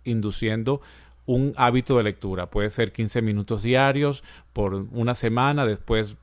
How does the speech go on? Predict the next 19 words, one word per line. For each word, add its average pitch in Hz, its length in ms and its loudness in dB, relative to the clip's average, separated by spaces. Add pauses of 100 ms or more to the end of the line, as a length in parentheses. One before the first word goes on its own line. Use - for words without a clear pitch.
lo 117 140 0
sube 117 400 0
a, 98 200 2 (320)
a 87 140 -12 (140)
veinte 113 500 0
minutos. 143 560 0
Si - 100 -8
los 101 140 -2
veinte 107 240 0
minutos 117 260 -2
no 113 80 -2
lo 117 100 2
tolera, 107 440 0 (320)
pues - 140 -6
se 104 100 -6
queda 113 160 2
en 123 80 4
los 120 100 4
quince 156 560 2